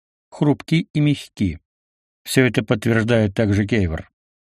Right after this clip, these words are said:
Он называет их животными, хотя, конечно, они не подходят ни под одно подразделение в классификации земных существ, и указывает, что насекомые на Земле,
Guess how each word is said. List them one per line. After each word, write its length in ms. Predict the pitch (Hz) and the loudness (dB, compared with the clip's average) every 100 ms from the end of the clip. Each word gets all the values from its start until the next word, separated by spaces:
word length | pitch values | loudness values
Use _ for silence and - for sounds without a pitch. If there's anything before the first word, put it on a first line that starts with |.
| _ | _
Он 160 | 160 185 | 4 4
называет 480 | 165 165 175 170 | 4 4 2 2
их 160 | 165 143 | 2 2
животными, 600 | 151 175 175 - 98 95 | 2 2 0 0 0 0
хотя, 420 | - - 143 240 101 | -2 -4 -2 -4 -6
конечно, 580 | 113 120 151 - 117 | -2 -2 -2 -2 0
они 440 | 120 127 127 107 107 | 2 2 2 0 -2
не 160 | - 135 | 0 2
подходят 580 | 151 147 - 127 107 120 | 2 0 0 0 0 0
ни 200 | 160 151 | 0 0
под 200 | 127 117 | 0 -2
одно 300 | 120 139 147 | -2 0 0
подразделение 800 | 117 113 117 107 135 147 113 107 | -2 0 0 0 0 2 0 -2
в 100 | - | -2
классификации 840 | 123 113 107 131 - 139 - 120 | -6 -4 -8 -8 -2 -2 0 -2
земных 420 | 110 117 123 107 | 0 2 0 -2
существ, 680 | - 101 - 190 160 - - _ _ _ _ _ _ _ _ _ _ - | -6 -8 -4 -4 -4 -8 -20 _ _ _ _ _ _ _ _ _ _ -4
и 120 | 92 | 0
указывает, 920 | 156 - 143 120 110 101 92 - - - | 0 4 4 4 2 2 0 -4 -16 -18
что 260 | - 143 | -4 0
насекомые 560 | 139 156 175 220 202 180 | 2 2 2 4 4 4
на 140 | 165 | 4
Земле, 420 | 143 156 185 208 | 4 4 4 2